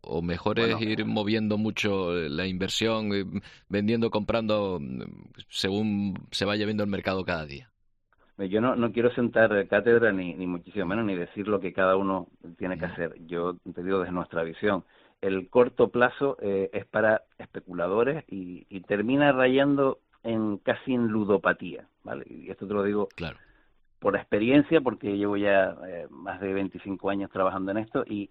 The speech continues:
Speaker 2: y cuando es verdad que es muy goloso la operativa de corto plazo, porque obtienes beneficios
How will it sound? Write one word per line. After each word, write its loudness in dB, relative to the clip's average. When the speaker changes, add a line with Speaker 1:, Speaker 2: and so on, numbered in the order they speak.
Speaker 2:
y -6
cuando 0
es -6
verdad 4
que -6
es -4
muy 0
goloso 0
la 0
operativa -4
de -2
corto -8
plazo, 0
porque -12
obtienes -10
beneficios -6